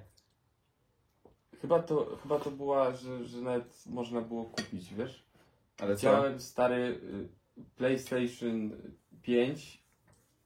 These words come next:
Speaker 1: w wersji fizycznej, y, możliwą do zakupu. Doczekaliśmy się po dwóch latach.
Speaker 2: Co, jak, gdzie, kiedy?
Speaker 1: Nie, chyba w Warszawie.
Speaker 2: A,
Speaker 1: Albo
Speaker 2: no
Speaker 1: we
Speaker 2: to
Speaker 1: Wrocławiu.
Speaker 2: zajebiście, zajebiście, stary.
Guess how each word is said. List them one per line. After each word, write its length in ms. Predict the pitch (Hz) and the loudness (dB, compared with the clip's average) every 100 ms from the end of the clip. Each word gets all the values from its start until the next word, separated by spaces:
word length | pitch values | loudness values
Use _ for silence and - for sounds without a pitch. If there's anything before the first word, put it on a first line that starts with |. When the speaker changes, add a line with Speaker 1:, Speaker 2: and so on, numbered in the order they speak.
| _ _ - | _ _ -18
Speaker 1:
w 200 | - - | -4 4
wersji 420 | 120 120 - 110 - | 4 4 -8 -10 -12
fizycznej, 840 | 135 120 123 117 - 107 101 101 101 - - | -10 -6 -4 -6 -4 -2 0 -2 -6 -18 -12
y, 220 | 110 104 92 - - - | -8 -8 -10 -18 -18 -8
możliwą 560 | 117 104 113 113 107 | -6 -6 -6 -6 -6
do 100 | 104 | -6
zakupu. 600 | 101 104 - 98 98 95 92 _ _ _ _ - | -4 -4 -6 -12 -10 -14 -14 _ _ _ _ -4
Doczekaliśmy 760 | 113 131 120 117 113 107 101 | -4 -2 2 4 2 -2 -8
się 200 | - 98 98 - _ | -6 -6 -8 -16 _
po 400 | 104 101 98 95 - - - - _ - | -4 0 0 -2 -6 -16 -20 -20 _ -16
dwóch 240 | 101 - | -14 -6
latach. 280 | 98 95 143 | -4 -4 6
Speaker 2:
Co, 200 | 180 139 | 8 10
jak, 280 | 156 127 117 | 12 10 10
gdzie, 200 | 131 123 | 6 4
kiedy? 380 | 117 113 92 90 - _ _ _ _ _ _ _ - _ _ _ - | 6 4 4 -4 -10 _ _ _ _ _ _ _ -20 _ _ _ -4
Speaker 1:
Nie, 280 | 113 131 170 - - - - - - - | 2 2 2 -2 -12 -14 -16 -16 -14 -2
chyba 180 | 175 | 0
w 180 | 175 - | 0 -2
Warszawie. 840 | - 110 - - - - - 220 285 - - _ - | -2 -2 -2 -4 -2 -2 0 2 0 -6 -20 _ 0
Speaker 2:
A, 80 | 131 | 2
Speaker 1:
Albo 260 | 123 117 | 6 6
Speaker 2:
no 80 | 117 | 4
Speaker 1:
we 60 | 117 | 2
Speaker 2:
to 60 | |
Speaker 1:
Wrocławiu. 340 | 120 123 123 123 113 110 | 4 8 8 10 10 8
Speaker 2:
zajebiście, 280 | 110 101 101 - 113 | 4 2 2 -4 2
zajebiście, 600 | 123 123 127 117 110 98 | 8 10 10 4 -2 -6
stary. 360 | - 98 95 | 0 2 2